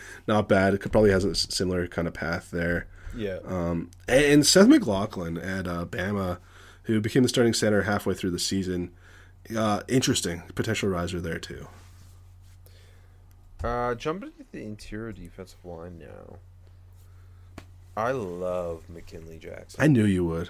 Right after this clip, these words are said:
Speaker 1: I knew you would.
Speaker 2: He's, he is my favorite interior defensive lineman in the class. He is six two, three twenty-five. He is like a,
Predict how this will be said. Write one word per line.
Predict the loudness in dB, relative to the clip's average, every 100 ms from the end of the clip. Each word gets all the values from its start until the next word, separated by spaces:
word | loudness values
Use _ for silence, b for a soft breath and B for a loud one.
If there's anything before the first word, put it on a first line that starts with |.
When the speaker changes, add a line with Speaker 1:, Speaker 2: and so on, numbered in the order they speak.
| -2
Speaker 1:
I | 2
knew | 4
you | 4 2
would. | -4 -8 -12
Speaker 2:
He's, | -12 -10 -8 -12 -16
he | -18 -12 6
is | 8 8
my | 4 -4
favorite | -6 -8 -6 -8
interior | -10 -10 -10
defensive | -12 -14 -14 -10
lineman | -8 -8 -12
in |
the | -14
class. | -12 -6 -4 -2 -6 -10 -18 b b b -12
He |
is | -10
six | -10 -12 -14
two, | -12 -10
three | -10 -12 -14
twenty-five. | -12 -12 -12 -8 -6 -4 -4 -6 -12 b b b
He | -10 -6
is | -6 -4
like | -6 -4
a, | -4 -4 -4 -6